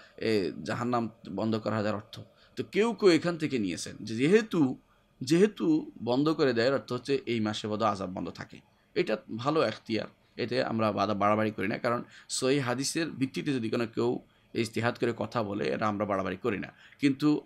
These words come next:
এ, বন্ধ হয়ে যা সরাসরি বলতে পারবে না। কেউ যদি আশাবাদী থাকে, এটা তার কথা এবং সে বলতে পারে, কিন্তু এটা সহিহ হাদিস দ্বারা সাব্যস্ত হয়নি, এটা আমরা বলবো।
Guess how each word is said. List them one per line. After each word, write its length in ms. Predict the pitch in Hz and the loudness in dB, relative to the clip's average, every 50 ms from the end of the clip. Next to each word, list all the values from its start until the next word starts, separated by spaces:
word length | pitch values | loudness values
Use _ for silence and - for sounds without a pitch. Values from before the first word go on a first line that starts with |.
| _ | _
এ, 280 | - 117 127 117 95 87 - - - | -2 0 0 2 0 0 -2 -2 0
বন্ধ 220 | 113 131 160 175 | 0 2 2 4
হয়ে 180 | 190 185 180 165 | 4 4 4 4
যা 100 | 143 143 | 2 0
সরাসরি 380 | - - 139 160 147 143 139 | 0 2 0 0 0 0 -2
বলতে 240 | 127 117 110 107 - | -2 -4 -4 -4 -4
পারবে 240 | 98 98 80 73 - | -6 -6 -8 -8 -10
না। 100 | - - - - _ _ _ _ | -14 -14 -18 -20 _ _ _ _
কেউ 120 | - 131 131 | 0 0 2
যদি 160 | 127 135 135 | 2 2 2
আশাবাদী 460 | 127 110 113 - 131 123 120 113 113 | 2 2 0 0 0 0 0 -2 -2
থাকে, 320 | 107 117 107 107 110 104 - _ - _ _ | -2 -4 -4 -4 -6 -8 -8 _ -20 _ _
এটা 140 | 131 131 143 | -2 -2 2
তার 220 | - - - 131 | 4 4 2 4
কথা 200 | - 110 107 113 | 0 -4 -4 -2
এবং 140 | 110 113 107 | -2 -4 -4
সে 120 | - - | -4 -6
বলতে 240 | 113 107 107 101 107 | -4 -4 -4 -2 -4
পারে, 140 | 101 101 104 | -4 -4 -6
কিন্তু 280 | - 113 107 - 120 - - - - - | -6 -6 -4 -4 -6 -6 -8 -14 -12 -4
এটা 200 | - 123 113 131 | -2 2 2 2
সহিহ 240 | 127 - 120 113 113 | 2 2 2 2 2
হাদিস 160 | 113 110 104 | 2 0 2
দ্বারা 160 | 98 110 101 | 0 0 0
সাব্যস্ত 320 | - 107 101 95 - - - | 0 -4 -4 -4 -4 -6 -6
হয়নি, 340 | 101 - 98 95 92 85 - | 0 2 2 2 2 0 -2
এটা 200 | - - - - | -4 -2 -2 -2
আমরা 160 | - 90 98 | -2 -2 -2
বলবো। 300 | 95 101 92 78 101 | -2 -2 -4 -4 -8